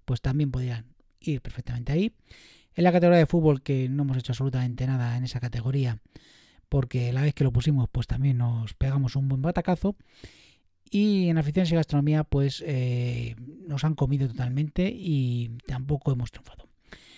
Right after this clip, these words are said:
¿Por qué lo solemos poner en noticias y sucesos? Bueno, porque a veces hablamos de noticias, pocas veces, pero sí hablamos de sucesos. Por ejemplo, hoy hablar, voy a hablar hoy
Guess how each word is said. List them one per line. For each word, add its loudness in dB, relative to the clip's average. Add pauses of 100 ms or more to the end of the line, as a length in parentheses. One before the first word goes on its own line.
(160)
¿Por 4
qué 4
lo 6
solemos 2
poner 4
en 4
noticias 2
y -6
sucesos? 2 (580)
Bueno, 6
porque -2
a 0
veces 2
hablamos 2
de 2
noticias, -2
pocas -2
veces, -4 (140)
pero 6
sí 2
hablamos 0
de -8 (160)
sucesos. -10 (360)
Por 6
ejemplo, 2
hoy 4
hablar, 2 (480)
voy 2
a 2
hablar 2
hoy 4